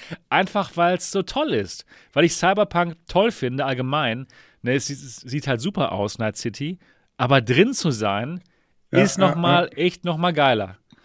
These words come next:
Speaker 2: Ja.
Speaker 1: Also
Speaker 2: Buddy,
Speaker 1: richtig gut.
Speaker 2: Buddy schreibt da auch gerade, ähm,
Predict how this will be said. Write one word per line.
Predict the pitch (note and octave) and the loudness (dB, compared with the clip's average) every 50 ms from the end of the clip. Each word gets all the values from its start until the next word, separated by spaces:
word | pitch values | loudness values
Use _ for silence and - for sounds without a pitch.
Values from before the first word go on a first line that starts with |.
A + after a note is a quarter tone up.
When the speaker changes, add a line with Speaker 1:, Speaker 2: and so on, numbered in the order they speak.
| _ - - - | _ -20 -16 -10
Speaker 2:
Ja. | C3+ B2+ B2 B2+ - - - - F3+ - - - _ _ _ _ _ _ _ _ _ _ _ _ _ _ - _ _ _ | -10 -8 -8 -10 -14 -16 -16 -14 -14 -16 -18 -20 _ _ _ _ _ _ _ _ _ _ _ _ _ _ -20 _ _ _
Speaker 1:
Also | - C#3 D3+ C#3 D3+ | 4 4 4 6 6
Speaker 2:
Buddy, | C#3 D3+ | 6 6
Speaker 1:
richtig | D#3 - - A2+ - | 6 4 4 0 -4
gut. | - A2 G2+ F#2+ F#2 - _ _ _ - | -2 -2 -2 -4 -6 -10 _ _ _ -8
Speaker 2:
Buddy | D3+ C#3+ C#3 C#3 C#3 - | 0 2 2 4 2 0
schreibt | - - C#3+ C#3+ C#3+ - | 0 2 0 0 2 2
da | B2+ A#2 | -2 -2
auch | A#2 A2+ - | -2 -4 -6
gerade, | - A2+ A2+ A2 A2 G#2+ A2+ A2+ A2+ - | -8 -4 -2 -2 -2 -2 -4 -6 -8 -8
ähm, | A2+ A2 G#2+ G#2+ G#2+ G#2 G#2 G2+ G2 - | -8 -8 -8 -8 -8 -8 -10 -10 -14 -16